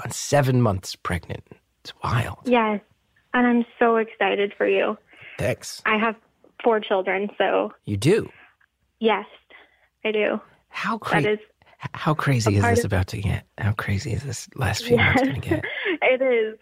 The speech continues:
Speaker 2: which I probably am going to be a very different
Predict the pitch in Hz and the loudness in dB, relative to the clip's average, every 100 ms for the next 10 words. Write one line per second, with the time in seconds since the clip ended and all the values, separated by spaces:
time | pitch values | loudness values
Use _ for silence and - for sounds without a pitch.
0 | - 226 220 214 - - _ - 214 220 | -4 0 0 -2 -12 -16 _ -2 0 0
1 | - 208 214 208 208 208 202 202 208 _ | 0 0 0 0 2 4 2 0 -4 _
2 | _ _ _ _ - 214 220 220 220 214 | _ _ _ _ -2 0 2 2 2 0
3 | 202 208 202 196 - 202 214 214 214 208 | -2 0 2 2 0 -2 0 2 2 -2
4 | - 196 - 202 190 | -4 -6 0 0 0